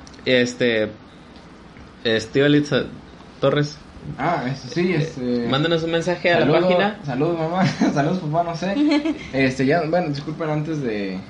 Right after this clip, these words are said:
Speaker 2: de lo de la, de terminar el programa,
Speaker 1: Ok.
Speaker 2: estuvimos tocando unos temas paranormales, como te comenté, ufología, este, dioses sumerios, del panteón sumerio,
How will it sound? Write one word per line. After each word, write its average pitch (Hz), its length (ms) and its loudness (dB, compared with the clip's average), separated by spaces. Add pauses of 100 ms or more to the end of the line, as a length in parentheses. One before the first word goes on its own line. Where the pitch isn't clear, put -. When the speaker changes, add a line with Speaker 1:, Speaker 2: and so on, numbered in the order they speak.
(140)
Speaker 2:
de 131 140 -2
lo 120 180 0
de 107 80 -4
la, 92 280 -6 (540)
de 113 140 -10
terminar 117 320 -2
el 151 60 -4
programa, 156 440 -2
Speaker 1:
Ok. 110 80 -2 (380)
Speaker 2:
estuvimos 135 420 0
tocando 139 320 -2
unos 127 200 -2
temas 131 280 0
paranormales, 117 680 -2
como 120 180 -4
te 98 100 -8
comenté, 104 380 -4
ufología, 113 1200 -2 (120)
este, 92 920 -6 (180)
dioses 127 440 2
sumerios, 123 500 0
del 107 120 -4
panteón 117 360 -2
sumerio, 147 540 0